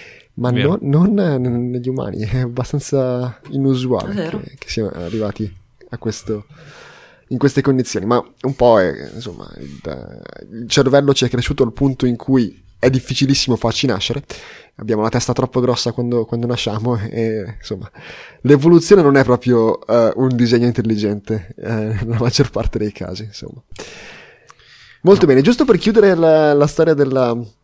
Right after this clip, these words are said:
Speaker 1: eh, della, uh, ho perso la pagina però.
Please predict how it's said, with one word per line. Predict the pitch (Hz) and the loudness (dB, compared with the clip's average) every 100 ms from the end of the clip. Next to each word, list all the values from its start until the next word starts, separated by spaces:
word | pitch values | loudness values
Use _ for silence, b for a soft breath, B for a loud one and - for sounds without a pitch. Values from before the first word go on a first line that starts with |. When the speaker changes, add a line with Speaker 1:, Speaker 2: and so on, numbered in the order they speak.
| _ _ _ - - - | _ _ _ -20 -14 -6
Speaker 1:
eh, | 135 117 110 120 B _ _ _ _ _ _ _ _ | -2 -2 -4 -8 B _ _ _ _ _ _ _ _
della, | 117 120 120 113 113 | -4 -2 -2 -2 -6
uh, | - - - - | -8 -8 -8 -10
ho | |
perso | - - - 143 | -10 -10 -8 -8
la | - | -8
pagina | - - 151 - | -10 -10 -10 -12
però. | - - | -12 -12